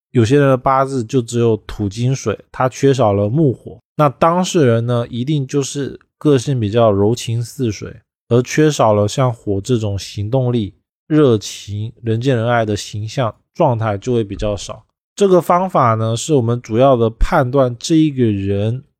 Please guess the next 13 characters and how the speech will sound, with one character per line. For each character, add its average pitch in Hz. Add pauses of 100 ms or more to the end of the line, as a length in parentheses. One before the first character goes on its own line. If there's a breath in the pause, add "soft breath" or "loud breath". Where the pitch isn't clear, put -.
(180)
主 123
体 113
结 104
构 147
的 107
方 110
法， - (120)
也 117
是 147
最 151
重 147
要 156
的。 92